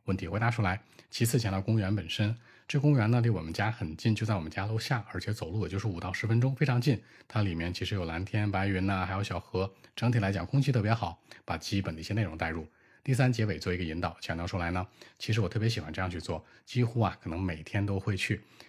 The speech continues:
可以强调出来，那我去散步的一个频次，形成一个引导。这样来看三者贯穿回答，符合逻辑。首先回答问题在河畔公园，其次强调河畔公园的内在设施以及空气很好啊，可以让我放松。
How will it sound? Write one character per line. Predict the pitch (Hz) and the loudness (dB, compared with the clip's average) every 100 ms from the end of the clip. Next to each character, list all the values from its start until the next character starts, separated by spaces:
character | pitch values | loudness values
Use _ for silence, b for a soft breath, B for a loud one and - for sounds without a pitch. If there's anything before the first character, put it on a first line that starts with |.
| B | B
可 | - 127 | -2 0
以 | |
强 | 107 95 | 2 2
调 | 107 | 0
出 | 107 | 2
来， | 98 | 2
那 | 101 98 | 2 0
我 | 76 | -2
去 | - | -6
散 | 101 110 101 | -2 0 2
步 | 101 | 0
的 | 98 | -2
一 | |
个 | 113 | -2
频 | - 82 | -4 -4
次， | 123 | -2
形 | - 92 | -2 0
成 | 101 | 0
一 | |
个 | 98 | -2
引 | 85 | -2
导。 | 107 85 - B B B - | -4 -6 -10 B B B 2
这 | 165 | 4
样 | 131 | 4
来 | |
看 | 123 131 | 4 2
三 | 135 151 | 4 2
者 | 113 | 2
贯 | 92 | 0
穿 | 92 | 0
回 | 87 | -2
答， | 82 85 | -4 -6
符 | - | -6
合 | 85 | -6
逻 | 78 | -6
辑。 | 78 90 - B B B | -4 -6 -6 B B B
首 | - | -2
先 | 123 120 | 0 0
回 | 117 | 2
答 | 117 | 4
问 | 139 123 | 6 4
题 | 98 85 | 2 -2
在 | 104 | -2
河 | - - 87 | -2 -8 -6
畔 | 92 | -4
公 | 98 101 | 0 0
园， | 90 - | 0 -2
其 | - 87 | -6 -4
次 | 104 | -2
强 | 87 | -4
调 | 87 | -4
河 | 87 | -4
畔 | 85 | -6
公 | 90 | -4
园 | 85 | -4
的 | 92 | -2
内 | 107 98 | 0 0
在 | 98 | 0
设 | 90 95 | 0 -2
施 | - 113 104 | 0 -2 -2
以 | 78 | -4
及 | 90 | -4
空 | 117 117 | 0 0
气 | 117 | 0
很 | - 117 | -2 -2
好 | - 80 | -4 -6
啊， | 87 | -6
可 | - | -4
以 | 98 | -4
让 | 90 | -4
我 | - | -4
放 | 101 98 | -4 0
松。 | 143 | 2